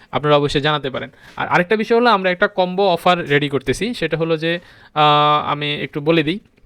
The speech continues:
সেটা হলো যেমন এখানে হলো যে অনেকগুলা কোম্পানি আছে, যে আপনি যেই কাজের যোগ্য ওই কাজ অনুযায়ী আপনার জন্য আমরা, আহ, চল্লিশ থেকে পঞ্চাশটা কোম্পানিতে অ্যাপ্লাই করব এবং আপ-, প্রথমে আপনার জন্য একটা সিভি বানাবো আমরা, তারপরে একটা অফ-, কভার লেটার বানাবো,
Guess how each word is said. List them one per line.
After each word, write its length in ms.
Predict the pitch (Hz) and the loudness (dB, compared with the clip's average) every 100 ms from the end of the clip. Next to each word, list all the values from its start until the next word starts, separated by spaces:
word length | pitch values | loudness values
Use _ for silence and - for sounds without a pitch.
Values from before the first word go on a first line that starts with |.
| _ _ _ - _ - - | _ _ _ -20 _ -20 -16
সেটা 200 | - 170 | -6 2
হলো 140 | 196 196 | 4 6
যেমন 220 | 190 196 | 4 2
এখানে 300 | 185 185 190 | 2 0 2
হলো 160 | 185 185 | 2 2
যে 260 | 185 185 - | 2 2 0
অনেকগুলা 360 | 160 175 165 | -2 2 2
কোম্পানি 360 | 160 135 131 123 | 2 0 -2 -2
আছে, 180 | 110 - - | -4 -10 -10
যে 80 | - | -4
আপনি 440 | 147 - 190 208 | -2 -2 0 0
যেই 180 | 185 180 | 2 2
কাজের 540 | 175 156 156 151 156 | 2 2 2 2 -2
যোগ্য 400 | 139 156 135 185 - _ - - | -2 0 2 0 0 _ -14 -4
ওই 120 | 165 | -4
কাজ 340 | - 165 170 | 0 0 0
অনুযায়ী 420 | 185 185 185 214 277 - - - | -4 -2 0 0 -2 -10 -20 -6
আপনার 300 | 147 - 156 | -4 -2 -2
জন্য 240 | 151 160 | -2 0
আমরা, 360 | 190 147 175 247 _ - | 0 0 -2 -4 _ -6
আহ, 160 | 139 | -4
চল্লিশ 320 | 135 175 180 | 0 2 2
থেকে 180 | 180 180 | 2 0
পঞ্চাশটা 400 | 175 165 160 - | 0 -2 -4 -4
কোম্পানিতে 480 | 151 143 139 139 247 | -6 -6 -8 -4 -4
অ্যাপ্লাই 340 | - 151 143 135 | -2 -2 0 0
করব 380 | 143 147 262 392 | -2 -2 -2 -4
এবং 260 | - 135 139 | -8 -8 -8
আপ-, 160 | - 131 - | -8 -10 -6
প্রথমে 320 | 151 156 160 | -6 -4 -4
আপনার 220 | 160 151 | -4 -4
জন্য 140 | 143 143 | -6 -4
একটা 120 | 151 | -4
সিভি 280 | - 160 165 | -2 2 4
বানাবো 320 | 165 170 208 | 2 0 0
আমরা, 340 | 247 165 240 320 | -2 -2 -4 -4
তারপরে 300 | 151 143 135 | -6 -2 -2
একটা 160 | 131 | 0
অফ-, 200 | 131 - | 0 -2
কভার 260 | - 135 147 | -4 -2 0
লেটার 200 | 151 170 | 0 0
বানাবো, 300 | 170 175 254 | 0 -2 -6